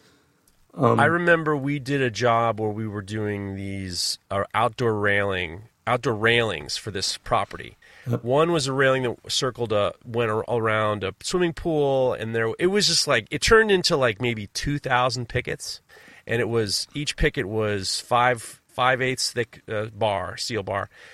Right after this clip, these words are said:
Speaker 2: and then we would make a leaf on the end, uh, and then, and then we'd bend 'em over. And I remember I was working on that, I was working on just making pickets for two weeks,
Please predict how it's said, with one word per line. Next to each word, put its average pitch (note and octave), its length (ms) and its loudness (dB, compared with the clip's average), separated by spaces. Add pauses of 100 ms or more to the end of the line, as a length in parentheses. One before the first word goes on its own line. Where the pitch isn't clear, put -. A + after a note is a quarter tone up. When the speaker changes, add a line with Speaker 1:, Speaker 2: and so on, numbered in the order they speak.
(140)
Speaker 2:
and A2+ 160 -2
then B2 100 2
we B2 80 0
would A#2+ 140 -2
make A#2+ 160 0
a A2+ 60 2
leaf C3 380 -2
on C3+ 100 4
the D3 140 0
end, G#2 400 0 (340)
uh, D#2 140 -10 (220)
and A2 280 -4
then, A2 260 -4
and A2 220 -4
then G#2+ 120 -2
we'd F#2+ 180 -8
bend A2 240 2
'em G#2 120 -4
over. G2 380 -4 (460)
And B2+ 120 2
I C3+ 60 4
remember D3+ 600 2
I A#2 160 0
was C#3 200 -2
working B2+ 420 -4
on A#2+ 200 0
that, A2 220 -2 (240)
I A#2 80 -2
was B2 160 -2
working B2 360 -2
on A2+ 120 -2
just B2+ 420 2
making C3+ 280 -2
pickets A#2+ 340 0
for A2+ 120 -10
two B2 260 -4
weeks, - 520 -6